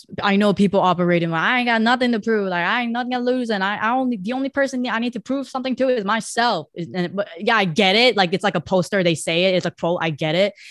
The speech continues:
But it's like, but, like, why though? Like, why do you feel as though you need to prove anything at all,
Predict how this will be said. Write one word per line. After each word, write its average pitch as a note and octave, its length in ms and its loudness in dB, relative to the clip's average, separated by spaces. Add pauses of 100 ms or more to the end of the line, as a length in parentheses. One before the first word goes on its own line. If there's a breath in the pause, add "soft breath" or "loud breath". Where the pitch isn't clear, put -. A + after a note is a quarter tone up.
(200 loud breath)
But G#3+ 100 2
it's G#3+ 100 0
like, A3 220 0
but, G#3+ 180 2
like, G#3 160 2
why F#3+ 480 4
though? D#3+ 320 0
Like, D#3 160 -2
why F3+ 560 2
do F3 100 0
you E3+ 200 2
feel F3 260 0
as D#3+ 120 -2
though E3+ 60 -2
you D#3+ 200 -2
need E3 160 -6
to - 160 -20
prove D#3+ 360 -4 (100)
anything E3 600 -2
at D3+ 300 -6
all, D#3 320 -2